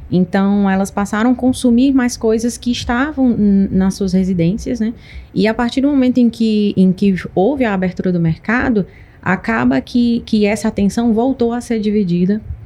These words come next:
por, por, então eu acho que por isso essa, essa mudança, essa fragmentação de, de algumas coisas, e a gente também tá se reinventando, buscando de novo entender quem é esse cliente pós-pandemia, onde é que ele está.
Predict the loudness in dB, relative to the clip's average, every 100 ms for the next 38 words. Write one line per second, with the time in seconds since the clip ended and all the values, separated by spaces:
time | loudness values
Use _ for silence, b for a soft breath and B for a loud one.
0 | -6 -6 -4 -4 0 2 2 2 -2 -6
1 | b b b -2 0 0 0 0 -2 0
2 | 0 0 0 0 0 2 2 4 2 0
3 | -2 -4 -4 -4 -2 -2 -2 -6 -4 -4
4 | -2 -4 b b b -4 -2 0 0 2
5 | 2 2 0 -2 -2 0 0 0 2 0
6 | 0 -2 2 4 4 0 0 -2 0 2
7 | 2 2 2 2 0 0 0 0 -2 -4
8 | -4 -2 0 0 -2 B B -4 2 4
9 | 4 2 2 2 2 2 2 0 0 0
10 | 2 2 0 0 0 0 0 -2 0 2
11 | 2 2 0 -2 0 0 0 0 2 4
12 | 4 2 2 2 4 2 0 0 -2 -2
13 | -2 -2 0 -2